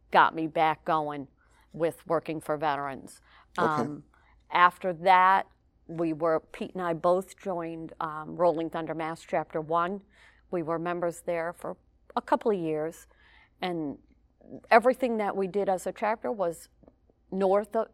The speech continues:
Speaker 1: in Boston, and we felt like, "Wait a minute, w-, we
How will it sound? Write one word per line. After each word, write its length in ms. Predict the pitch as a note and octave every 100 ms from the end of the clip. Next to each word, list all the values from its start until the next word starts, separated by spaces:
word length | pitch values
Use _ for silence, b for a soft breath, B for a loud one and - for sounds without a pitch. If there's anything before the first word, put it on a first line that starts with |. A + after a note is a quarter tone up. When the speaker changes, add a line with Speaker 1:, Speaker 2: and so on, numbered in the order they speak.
| -
Speaker 1:
in 200 | F#3+ F3
Boston, 580 | F3+ F3 A3 - F4+ A4 b b b b
and 300 | - F#3+ F3+ D#3+
we 140 | E3+
felt 440 | - - F3+ E3 -
like, 340 | E3+ D#3+ - -
"Wait 260 | G3+ A3+ F#3+
a 40 |
minute, 280 | C#3+ C#3 - - -
w-, 500 | F3 G3 G3+ G3 G3
we 560 | G3 G3+ G3+ G3+ F#3